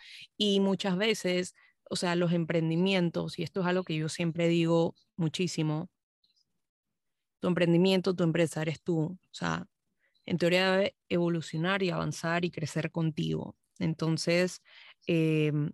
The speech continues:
es importante que nos demos como ese permiso de seguir evolucionando, de, eh, ver qué hay en ese próximo capítulo, cuáles son nuestras fortalezas, en qué nos podemos ir desarrollando más. Entonces, me encanta que, que te hayas dado ese permiso para ir desarrollando mucho más temas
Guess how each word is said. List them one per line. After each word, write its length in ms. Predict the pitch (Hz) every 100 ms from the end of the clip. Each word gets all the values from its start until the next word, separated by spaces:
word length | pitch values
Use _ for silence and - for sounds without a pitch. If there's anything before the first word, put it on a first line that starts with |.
| _
es 100 | -
importante 600 | 190 196 175 147 180 185
que 80 | 190
nos 120 | 170
demos 200 | 160 160
como 200 | 175 180
ese 140 | 156 175
permiso 600 | 165 160 175 175 - 175
de 260 | 165 156 - -
seguir 320 | 165 160 170
evolucionando, 840 | 165 165 - 160 165 160 160 160
de, 360 | 160 156 156 156 - - - - -
eh, 360 | 165 156 147 147
ver 300 | 165 160 - -
qué 400 | - 165 160 - -
hay 240 | 160 156
en 120 | 160 160
ese 180 | 151
próximo 420 | 156 170 156 165 156
capítulo, 720 | 147 190 170 180 175 175 180 - - -
cuáles 260 | - 165 165
son 160 | - 165
nuestras 300 | 160 170 -
fortalezas, 640 | 156 151 160 170 - 160
en 140 | 156 147
qué 120 | 170
nos 140 | 175
podemos 400 | - 160 156 160
ir 300 | 160 160 170 -
desarrollando 580 | 180 170 156 147 143 151
más. 380 | 160 160 160 175
Entonces, 640 | 156 151 147 160 165 - - - _
me 60 | 170
encanta 380 | 160 165 160 175
que, 300 | 165 156 -
que 100 | 185
te 80 | 165
hayas 160 | 165 165
dado 140 | 165
ese 140 | 170 175
permiso 400 | 151 151 156 170
para 200 | - 147
ir 160 | 143 151
desarrollando 540 | 156 160 147 143 147
mucho 180 | 151 151
más 160 | 147 139
temas 380 | 220 202 190